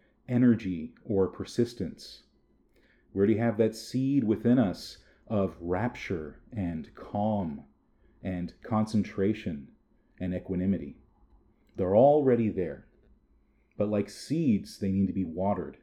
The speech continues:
They need to be nurtured. They need good soil.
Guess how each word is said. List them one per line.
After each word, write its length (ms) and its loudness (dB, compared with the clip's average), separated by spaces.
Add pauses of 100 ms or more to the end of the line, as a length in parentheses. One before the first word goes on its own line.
They 60 -10
need 160 -8
to 60 -10
be 100 -10
nurtured. 640 -6 (520)
They 60 -8
need 200 -6
good 180 -6
soil. 680 0